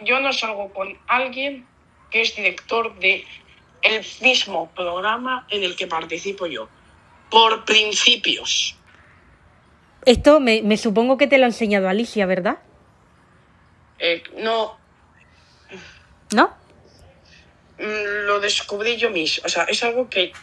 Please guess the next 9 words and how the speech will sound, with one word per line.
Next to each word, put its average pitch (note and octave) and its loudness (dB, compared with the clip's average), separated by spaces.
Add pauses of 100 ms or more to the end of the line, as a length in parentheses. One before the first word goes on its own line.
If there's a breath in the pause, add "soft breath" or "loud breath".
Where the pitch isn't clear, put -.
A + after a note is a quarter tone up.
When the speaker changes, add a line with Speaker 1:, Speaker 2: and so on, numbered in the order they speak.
(100)
Speaker 1:
yo A3 -6
mismo A3 -4
me G3+ -4
he G3 -6
criado G3+ -2
con F#3+ -6
esos F#3+ -4
valores. B2 -4 (580 loud breath)
Speaker 2:
Vale. F3+ 0